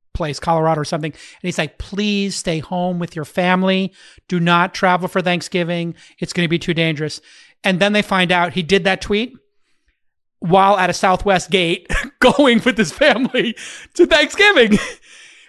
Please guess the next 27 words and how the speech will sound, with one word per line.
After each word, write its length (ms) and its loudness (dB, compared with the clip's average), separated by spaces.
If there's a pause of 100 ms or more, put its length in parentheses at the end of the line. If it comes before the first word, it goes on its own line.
And 180 2
they 140 4 (100)
literally 480 4
have 160 4
pictures 380 2
of 100 2
him 200 -2
on 220 2
his 140 0
phone, 440 2
and 220 -4
the 60 -4
picture 600 -2
was 260 -2
timed 640 0 (240)
at 160 -4
the 80 -6
timestamp 640 -2
of 140 -6
the 80 0
tweet, 360 -4
if 200 -4
I 80 0
have 220 0
my 120 -4
understanding 580 -6
correct. 400 -6